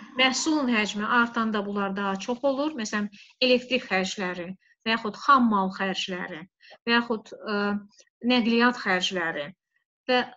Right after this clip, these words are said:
məhsulun həcmi az olanda bunlar da azalır. Bu ikisinin cəmi, yəni bax, bununla bunun cəmi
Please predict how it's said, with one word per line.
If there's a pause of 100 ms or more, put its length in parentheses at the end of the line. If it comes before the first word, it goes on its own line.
(200)
məhsulun
həcmi
az
olanda
bunlar
da
azalır. (540)
Bu
ikisinin
cəmi,
yəni
bax,
bununla (800)
bunun
cəmi